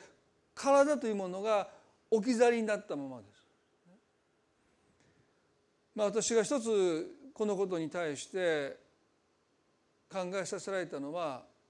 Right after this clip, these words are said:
まあ、お名前は言いませんけども、すごく有名な牧師の方が、えー、末期がんだということが分かりましたですね。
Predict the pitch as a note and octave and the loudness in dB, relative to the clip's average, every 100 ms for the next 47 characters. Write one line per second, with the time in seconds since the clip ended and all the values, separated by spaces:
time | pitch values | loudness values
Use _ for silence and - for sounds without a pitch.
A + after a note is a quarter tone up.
0 | _ G3 D#3+ E3 F3 F#3 D#3 C3 - - | _ -8 -6 -6 -4 -4 -4 -6 -10 -14
1 | E3+ D#3 F3 D3 D3 D3 C#3+ B2+ A3 A#3 | -12 -12 -12 -12 -10 -10 -12 -10 -6 -6
2 | F#3+ G3 F#3+ F3+ D3 C#3+ - - D3+ E3 | -6 -6 -6 -6 -6 -8 -12 -10 -10 -10
3 | C#3+ C#3 G3 F#3 - _ _ _ - - | -10 -6 -6 -6 -16 _ _ _ -20 -20
4 | - - D#3+ - F#3+ G3 B3 A#3 G3 F#3+ | -20 -20 -20 -8 -6 -6 -4 -2 -2 -4
5 | F3+ F3 D3+ C3+ D3+ C#3 A#2+ G#2+ - _ | -6 -8 -4 -4 -4 -6 -10 -16 -20 _
6 | _ _ F2+ | _ _ -20